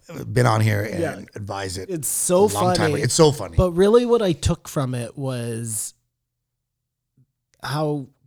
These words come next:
Speaker 2: good friends these people were.
Speaker 1: To be like that, yes.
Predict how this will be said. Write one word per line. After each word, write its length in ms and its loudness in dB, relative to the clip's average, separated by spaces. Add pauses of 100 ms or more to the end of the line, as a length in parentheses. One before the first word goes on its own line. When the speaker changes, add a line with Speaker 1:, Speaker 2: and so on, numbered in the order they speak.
Speaker 2:
good 200 -2
friends 460 -4
these 280 -6
people 420 -6
were. 260 -20 (220)
Speaker 1:
To 100 -2
be 260 2
like 180 0
that, 300 -2
yes. 400 -10